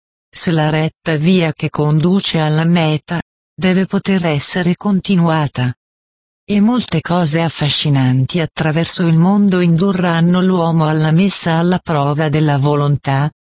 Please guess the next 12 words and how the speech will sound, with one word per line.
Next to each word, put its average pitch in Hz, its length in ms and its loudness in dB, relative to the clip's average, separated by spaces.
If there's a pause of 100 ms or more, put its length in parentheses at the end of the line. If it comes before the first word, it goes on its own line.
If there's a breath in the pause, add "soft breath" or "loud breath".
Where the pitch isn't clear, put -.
e 147 140 -4
dovranno 175 640 0
essere 175 480 0
superate 180 760 -2
sempre 180 640 0
e 147 60 0
sempre 180 560 0
di 160 160 2
nuovo 143 500 2
delle 151 320 0
lotte 175 540 -2
dell'anima, 151 760 2